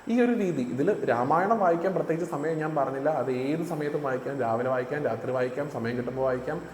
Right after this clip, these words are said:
എപ്പോഴൊക്കെ വായിക്കാൻ പറ്റും അപ്പോഴൊക്കെ വായിക്കുക. വെറുതെ വായിച്ചു പോവാതെ ആ സന്ദർഭം എന്താണ്, അതിൽ നിന്ന് നമ്മൾ എന്താ പഠിക്കേണ്ടതെന്നൂടെ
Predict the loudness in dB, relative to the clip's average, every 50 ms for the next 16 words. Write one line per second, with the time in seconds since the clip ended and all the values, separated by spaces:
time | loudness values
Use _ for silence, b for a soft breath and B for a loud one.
0 | B B B B -6 -6 0 4 4 6 6 6 6 4 4 6 4 2 0 -2
1 | -2 -4 -4 -2 -4 -4 -2 -2 -2 -2 0 0 0 0 0 -2 -4 -4 -4 -4
2 | -2 -2 -2 -2 0 2 2 4 4 2 2 0 -2 -2 -2 2 2 2 2 2
3 | 0 0 0 -2 0 0 -2 -2 -2 0 0 0 2 2 2 0 0 0 0 0
4 | 0 0 0 -2 -4 -6 -4 -2 -2 -2 -2 -2 -4 -4 -4 -4 -4 -2 -2 -4
5 | -4 -2 -4 -4 -2 -2 -2 -4 -4 -4 -4 -2 -2 -2 -4 -2 -2 -2 -2 -2